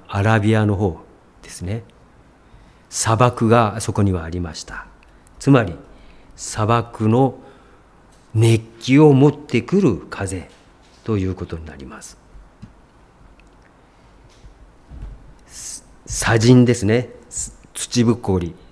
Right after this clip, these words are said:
砂ぼこりを含んで、農作物に深刻な被害を与えてしまう、そういうことがあったそうです。新約聖書には、ガリラヤ湖の風のことも記していますよね。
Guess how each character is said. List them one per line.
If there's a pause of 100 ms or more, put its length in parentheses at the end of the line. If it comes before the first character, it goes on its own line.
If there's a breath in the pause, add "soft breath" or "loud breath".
砂
ぼ
こ
り
を
含
ん
で、 (440 loud breath)
農
作
物
に (640 loud breath)
深
刻
な
被
害
を
与
え
て
し
ま
う、 (400)
そ
う
い
う
こ
と
が
あ
っ
た
そ
う
で
す。 (3250 loud breath)
新
約
聖
書
に
は、 (480 soft breath)
ガ
リ
ラ
ヤ
湖
の (340)
風
の
こ
と
も
記
し
て
い
ま
す
よ
ね。